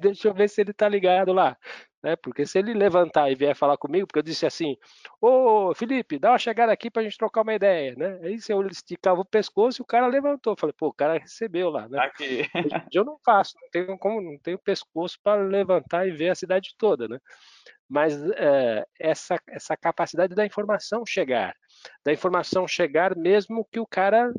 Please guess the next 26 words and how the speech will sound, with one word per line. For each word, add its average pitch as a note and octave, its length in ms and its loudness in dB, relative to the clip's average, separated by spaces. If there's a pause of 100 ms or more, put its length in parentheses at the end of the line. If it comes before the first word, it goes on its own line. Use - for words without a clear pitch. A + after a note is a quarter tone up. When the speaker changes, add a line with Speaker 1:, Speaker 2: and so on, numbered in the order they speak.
(180)
Speaker 1:
esteja G3+ 360 -4
fazendo G#3 380 -6
outra A3 280 -2
coisa, C#3 520 -2 (540)
e, B2+ 300 -2
e C#3+ 120 0
vai, D3+ 240 2
vai, D3 220 2
vai D3 180 -2
dar D#3 120 2
uma F3+ 120 0
resposta. G3+ 800 0 (640)
É, A#2 320 -18 (200)
então, E3+ 300 -2
a, F3+ 180 0 (100)
a, D#3 240 -2
a, D#3 200 0
acelera G3+ 440 2
muito F#3+ 500 -6
a, E3 220 0
a - 40 -4
capacidade D3+ 580 -2
de C#3 160 -16
troca D3+ 380 2
de C3 120 -8
informações, C#3+ 920 -6